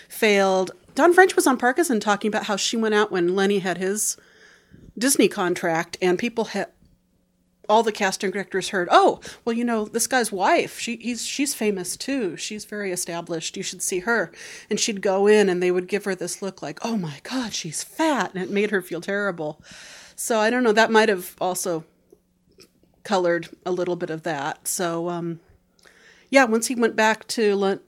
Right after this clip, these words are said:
London, he decided it was just the new whole complete phase of his life, and he started his own production company and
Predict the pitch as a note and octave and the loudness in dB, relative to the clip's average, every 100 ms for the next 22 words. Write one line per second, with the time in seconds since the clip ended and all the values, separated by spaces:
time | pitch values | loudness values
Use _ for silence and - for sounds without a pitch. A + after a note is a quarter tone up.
0 | - G3+ G3+ G#3 F#3 F#3 F3+ F#3+ F3+ F#3 | -8 -2 0 0 -2 -6 -8 -8 -6 -6
1 | F3 - F3+ F3+ F#3 F#3+ G3+ F3+ F3 F#3 | -8 -10 -10 -6 -4 -2 -2 -4 -4 -6
2 | F#3 - E3+ E3+ D#3+ D#3+ F3 D#3+ D#3 E3 | -4 -4 -4 -4 -6 -4 -4 -2 -6 -6
3 | E3 - F3+ F3 E3+ E3 E3 E3 D#3 - | -8 -6 -8 -8 -8 -8 -6 -8 -8 -8
4 | D#3+ D#3 D#3 E3 D3 D#3+ | -8 -8 -8 -8 -6 -8